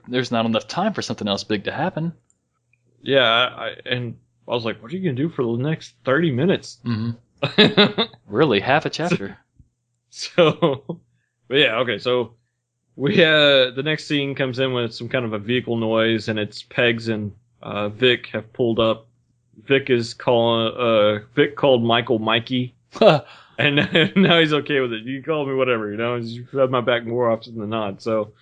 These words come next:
Speaker 2: <laughs> and I thought it was funny. Now, th-, this is just one of those things. It always seems to be set up for, for C J. <laughs> But C J's already watching the video of,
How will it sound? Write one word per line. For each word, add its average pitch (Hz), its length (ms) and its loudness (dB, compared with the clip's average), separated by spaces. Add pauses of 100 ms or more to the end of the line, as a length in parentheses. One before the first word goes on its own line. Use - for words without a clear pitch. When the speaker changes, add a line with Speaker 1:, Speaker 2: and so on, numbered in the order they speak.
(480)
Speaker 2:
<laughs> - 180 -8
and 175 1120 2
I 185 60 6
thought 262 300 0
it 254 80 6
was 233 240 -2
funny. 151 420 -2
Now, 135 260 -4
th-, 175 280 -2
this 165 320 -10
is 208 180 -12
just - 400 -4
one 156 160 -2
of 165 60 4
those 160 140 0
things. 131 340 0
It 127 80 2
always 143 280 2
seems 143 240 -4
to 135 60 -6
be 127 100 -4
set 135 200 -2
up 135 160 -2
for, 123 120 -4 (300)
for 127 120 -2
C 127 200 -6
J. 110 380 0
<laughs> - 40 -20 (380)
But 277 160 2
C - 380 0
J's 185 240 6
already 147 360 4
watching 135 420 0
the 123 40 0
video 120 540 2
of, 117 340 -2